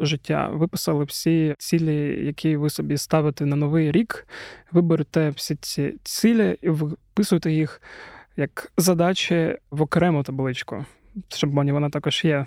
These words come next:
Да, тут багато табличок, але, знову ж таки, якщо ви не використовуєте Notion, не користуєтесь чимось іншим, то,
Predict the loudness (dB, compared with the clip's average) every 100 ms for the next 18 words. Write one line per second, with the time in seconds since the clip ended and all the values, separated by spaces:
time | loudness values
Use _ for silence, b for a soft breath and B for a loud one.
0 | 0 2 2 2 2 2 2 0 2 2
1 | 0 0 2 2 2 2 2 0 -4 -2
2 | 0 0 0 0 2 2 2 2 4 4
3 | 4 0 0 0 2 2 4 2 2 0
4 | 2 0 -2 -2 -2 -4 0 0 0 -2
5 | 0 0 2 0 2 -4 -2 -2 -2